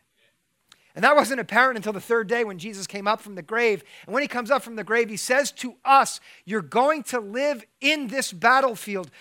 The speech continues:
for a little while longer. It will be like three days and no more when you look back on it. But there will be a day when the victory of Jesus is fully unveiled,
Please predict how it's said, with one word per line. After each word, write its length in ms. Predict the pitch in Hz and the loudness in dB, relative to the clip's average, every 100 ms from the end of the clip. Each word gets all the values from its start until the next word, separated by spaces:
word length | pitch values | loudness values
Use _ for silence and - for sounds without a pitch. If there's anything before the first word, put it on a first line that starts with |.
| - | -20
for 300 | - 262 247 | -4 2 4
a 120 | 247 | 4
little 400 | 240 254 311 285 | 0 0 -2 -2
while 440 | 240 233 240 240 208 | 4 8 8 6 -4
longer. 540 | 185 190 165 147 139 _ _ _ _ _ _ _ | -4 -4 -6 -14 -16 _ _ _ _ _ _ _
It 80 | 208 | 2
will 160 | 247 190 | 4 4
be 200 | 262 277 | 2 0
like 240 | 262 - | 0 0
three 360 | - 247 277 247 | -4 -4 -2 2
days 380 | 262 285 262 247 | 4 2 0 -6
and 380 | 214 214 185 196 | -4 -4 -6 0
no 220 | 247 262 | 2 2
more 360 | 240 269 254 190 | 2 0 2 0
when 200 | 202 196 | -6 -8
you 100 | 214 | -6
look 260 | 214 - | -8 -2
back 320 | 170 240 262 | 4 6 6
on 160 | 202 165 | 0 -8
it. 140 | 165 - _ _ | -14 -18 _ _
But 160 | - 170 | -10 -2
there 120 | 220 | 0
will 120 | 247 | 0
be 160 | 214 226 | -2 -4
a 60 | 180 | -2
day 280 | 202 240 | 0 0
when 140 | 226 196 | 0 -6
the 80 | 160 | -6
victory 400 | 240 240 208 185 | -8 -8 -10 -8
of 80 | |
Jesus 400 | 151 220 190 214 | -10 -10 -8 -10
is 240 | - 190 143 | -10 -12 -12
fully 400 | - 285 294 262 | -6 -4 -4 -4
unveiled, 640 | 202 185 160 240 247 247 | -6 -6 -6 -2 -2 -4